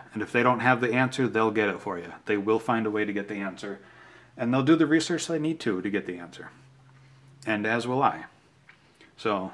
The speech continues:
all right, guys, this will be the last video on this turbine for probably a few days. I, I wanna let some test results kinda come in now, and once I get some more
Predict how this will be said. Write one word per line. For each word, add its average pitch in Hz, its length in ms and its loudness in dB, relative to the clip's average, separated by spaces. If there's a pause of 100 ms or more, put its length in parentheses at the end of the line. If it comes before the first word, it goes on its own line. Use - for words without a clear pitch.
(120)
all 139 80 4
right, 139 140 6
guys, 135 220 6
this 151 140 4
will 170 60 -2
be 160 60 8
the 139 80 8
last 135 300 2
video 135 380 4
on 123 260 4
this 117 200 0
turbine 113 480 2
for 104 200 -6
probably 131 400 2
a 95 60 0
few 110 200 -2
days. 104 460 0 (1300)
I, 110 200 2
I 117 200 0
wanna 120 220 2
let 117 160 0
some 110 140 -4
test - 300 -2
results 110 440 2
kinda 110 260 -2
come 110 200 -6
in 110 180 -2
now, 117 480 4
and 104 600 -2 (1000)
once 135 220 0
I 131 80 6
get 127 220 2
some 123 140 -4
more 113 480 0